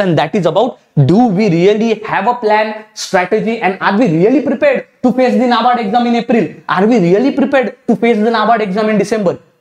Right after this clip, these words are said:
शायद ये क्वेश्चंस हर एस्पिरेंट को खुद को पूछने चाहिए. ओके, the next thing is about the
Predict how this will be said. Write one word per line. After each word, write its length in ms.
शायद 380
ये 100
क्वेश्चंस 520
हर 100
एस्पिरेंट 420
को 80
खुद 260
को 100
पूछने 320
चाहिए. 400
ओके, 220
the 260
next 300
thing 240
is 100
about 360
the 80